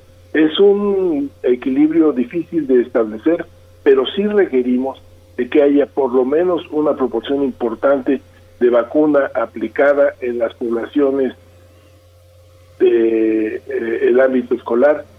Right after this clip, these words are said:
para poder regresar a, a, a, a clases. El ensayo de, de,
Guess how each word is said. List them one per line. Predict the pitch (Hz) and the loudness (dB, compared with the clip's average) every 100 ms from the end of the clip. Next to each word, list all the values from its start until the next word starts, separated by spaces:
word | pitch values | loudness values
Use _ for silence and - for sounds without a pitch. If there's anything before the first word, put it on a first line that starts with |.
| - - | -18 -6
para | 123 | -4
poder | 123 123 131 | 0 0 0
regresar | 127 117 113 123 117 | 0 -2 -4 -6 -2
a, | 113 107 107 104 - | -2 -2 -4 -6 -6
a, | 123 | -6
a, | - - - - - - | -6 -8 -6 -6 -6 -8
a | |
clases. | - 120 107 - - - _ _ - | -6 -4 -4 -8 -20 -20 _ _ -2
El | 127 | 2
ensayo | 131 127 165 156 156 | 2 4 2 2 2
de, | 151 143 139 127 | 2 0 -2 -4
de, | 131 123 123 123 123 | 0 2 2 0 -4